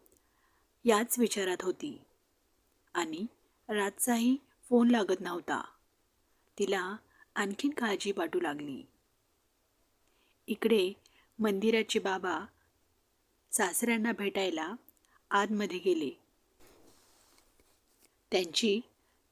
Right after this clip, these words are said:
तब्येत अशी क्रिटिकल नव्हती. ते आता थोडं स्पष्ट बोलत होते. त्यांच्या डोळ्यातून पाणी निघत होतं. पण नेमकं काय ते मंदिराच्या बाबांना कळत नव्हतं.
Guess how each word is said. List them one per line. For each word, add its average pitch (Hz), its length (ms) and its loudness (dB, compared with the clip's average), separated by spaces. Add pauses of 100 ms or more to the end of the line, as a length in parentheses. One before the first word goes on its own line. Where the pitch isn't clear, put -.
तब्येत 196 420 4 (320)
अशी - 260 0
क्रिटिकल 226 520 4
नव्हती. 202 400 -2 (760)
ते 208 440 6 (320)
आता 208 400 -2 (300)
थोडं 233 260 4 (200)
स्पष्ट - 420 0
बोलत 208 280 4
होते. - 360 -2 (760)
त्यांच्या 175 320 0
डोळ्यातून 185 560 4 (320)
पाणी 202 260 6
निघत 190 320 4
होतं. 180 300 -4 (1600)
पण 220 260 6 (300)
नेमकं 220 400 0
काय 208 360 -4 (480)
ते 214 220 6 (280)
मंदिराच्या 220 600 2
बाबांना 185 540 0
कळत 202 300 2
नव्हतं. 175 360 -6